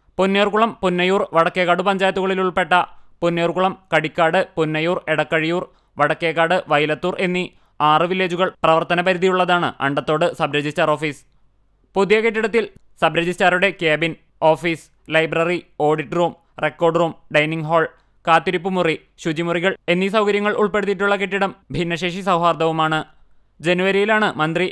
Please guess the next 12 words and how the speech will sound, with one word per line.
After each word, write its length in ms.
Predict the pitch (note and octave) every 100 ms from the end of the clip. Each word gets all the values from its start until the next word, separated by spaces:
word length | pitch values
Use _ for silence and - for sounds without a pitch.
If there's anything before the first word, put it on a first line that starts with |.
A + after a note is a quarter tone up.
| F3
രാമചന്ദ്രൻ 500 | D#3 D#3+ E3+ F3 F3+ F3+
കടന്നപ്പള്ളി 420 | F3 E3+ F3+ C3+ - _ -
കെട്ടിടം 340 | D3+ C#3 E3+ F3+ E3
നാടിന് 300 | D3 D3+ D#3+
സമർപ്പിച്ചത്. 480 | F3 E3 D#3 D#3+ D#3 - _ _ _ _ -
എന്നാൽ 240 | D3 D#3 - E3
ഇതുവരെയായിട്ടും 600 | D#3+ E3+ F3 F3+ D#3+ F3+ -
കെട്ടിടത്തിനുള്ളിൽ 600 | D#3+ C#3+ D3+ E3+ F3 F3+ F3 F3
ഫർണിച്ചറുകൾ 520 | E3 E3 F#3 F#3 G3+ F#3
ലഭ്യമാക്കാത്തതാണ് 760 | D#3 F3 F3 F3+ F#3 F3+ F3 B2 _ _ _ -
പ്രവർത്തനം 400 | D#3 D#3 E3+ F3
വൈകുന്നതിന് 420 | F3 F3+ F3 F3+